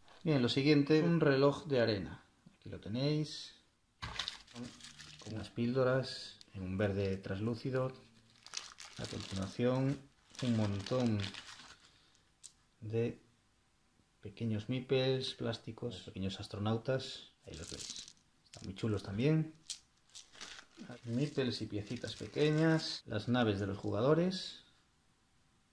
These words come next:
De distintos colores, rojo, verde, amarillo y azul. Y tenemos además algunas razas de aliens, morada y la marrón, que pueden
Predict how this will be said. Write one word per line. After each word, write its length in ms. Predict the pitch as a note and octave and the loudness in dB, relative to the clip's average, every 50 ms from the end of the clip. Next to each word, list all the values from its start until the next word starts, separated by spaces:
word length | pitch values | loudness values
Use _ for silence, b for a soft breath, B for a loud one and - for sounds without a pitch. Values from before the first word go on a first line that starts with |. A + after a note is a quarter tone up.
| _ _ _ | _ _ _
De 80 | G#2+ | -14
distintos 340 | G2+ - - G2 - G#2 - | -10 -6 -6 -6 -6 -8 -6
colores, 380 | - G#2 A#2 B2 B2 B2+ A#2+ G#2+ | -2 0 2 2 2 2 0 2
rojo, 400 | G#2 A2+ A#2 A2+ - A#2+ A2 G#2 | 2 0 0 0 -2 -2 0 2
verde, 440 | G#2+ A2 A2 A2 A2 A2 A2+ A2 | 2 2 4 4 4 4 4 2
amarillo 540 | G#2 G2+ G2+ G2+ G#2+ A2 A2 G#2 G#2+ G#2+ G#2 | 2 0 -2 -2 0 0 0 0 0 0 0
y 80 | G2+ F#2+ | 0 -2
azul. 580 | F#2+ - - C#3 D3 D#3+ D#3+ E3 E3 E3 D#3 - _ _ _ _ _ _ _ _ _ _ _ _ _ _ _ _ _ | -4 -4 0 2 4 6 6 6 4 2 0 -4 _ _ _ _ _ _ _ _ _ _ _ _ _ _ _ _ _
Y 120 | - C3+ | -6 -6
tenemos 400 | B2+ - B2+ A#2 A#2 A2+ G#2+ - | -2 0 0 2 2 0 0 0
además 400 | A#2+ G#2+ A2+ A#2 B2 C3 C3+ B2+ | 0 0 2 0 2 0 0 0
algunas 320 | A#2+ B2 B2+ C3 B2+ A#2+ A#2 | -2 -2 0 2 2 2 4
razas 400 | A#2+ B2+ A#2+ - A#2+ G#2 G2+ G#2+ | 2 0 2 2 0 -2 0 0
de 100 | G#2+ G2 | 0 0
aliens, 540 | F2+ F#2 G2+ A2 C3+ D3 C#3 - - - G#2+ | 0 0 -2 -2 -2 -2 -4 -4 -6 -6 -4
morada 600 | G#2 G#2 G#2+ A#2 B2 B2+ C3 C#3 D3 F3 B B B B B B B B _ _ | -2 0 2 2 2 2 2 0 -2 -2 B B B B B B B B _ _
y 120 | - C3 | -4 -2
la 180 | A#2+ A2 G#2 G2+ | -2 0 0 0
marrón, 480 | G2 F#2+ F#2 F#2+ A2 A#2 A#2+ A#2+ A#2 | 0 -2 0 0 0 2 2 0 0
que 80 | - A2 | -2 -6
pueden 480 | - - G#2+ G#2 G#2+ G#2 G#2 G#2+ G#2+ | -4 -2 0 0 0 0 -2 -2 -4